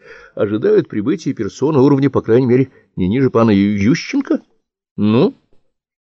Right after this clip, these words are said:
Но почему его, пана Мазура, сюда пропустили столь просто и быстро?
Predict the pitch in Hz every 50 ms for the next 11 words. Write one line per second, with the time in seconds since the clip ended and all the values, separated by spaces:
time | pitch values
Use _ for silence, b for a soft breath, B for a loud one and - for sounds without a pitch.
0 | _ _ _ _ _ 95 104 98 - - - - 196 247 269 269 254 254 254 220
1 | 190 - - - - 156 151 143 143 131 113 104 101 104 - B B B - -
2 | 135 120 - - 123 120 - 123 - - 123 113 107 104 - 113 107 95 - -
3 | 110 107 107 - - - 147 139 143 190 226 - - - -